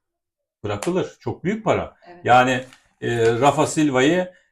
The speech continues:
Speaker 1: e, altı milyon euro yıllık, e, ücret, e, on milyon euro imza parası. On altı milyon euroya mal oldu. Yirmi milyon euroya Beşiktaş, özellikle Hüseyin Yücel çok iyi transferler yapabilir.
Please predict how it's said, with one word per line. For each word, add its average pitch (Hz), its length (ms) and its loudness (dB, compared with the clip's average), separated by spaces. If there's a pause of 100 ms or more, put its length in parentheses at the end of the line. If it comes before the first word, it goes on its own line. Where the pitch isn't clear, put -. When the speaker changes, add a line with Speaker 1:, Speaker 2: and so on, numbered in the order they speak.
(160)
Speaker 1:
e, 120 260 -2
altı 139 400 4
milyon 135 400 4
euro 127 400 4
yıllık, 139 420 -2
e, 123 180 -4
ücret, 139 600 -2
e, 127 60 -4 (1200)
on 147 160 2
milyon 120 340 -2
euro 156 100 0
imza 135 460 0
parası. 101 320 -6
On 131 80 -6
altı 123 260 -2
milyon 107 320 -6
euroya 101 240 -2
mal 98 220 -6
oldu. 131 180 -10
Yirmi 117 260 -8
milyon 110 340 -12
euroya 123 340 -10
Beşiktaş, - 460 -16 (440)
özellikle 110 500 -6
Hüseyin 104 340 -8
Yücel 110 240 -4
çok 95 180 -14
iyi 101 100 -8
transferler 98 500 -6
yapabilir. 98 460 -8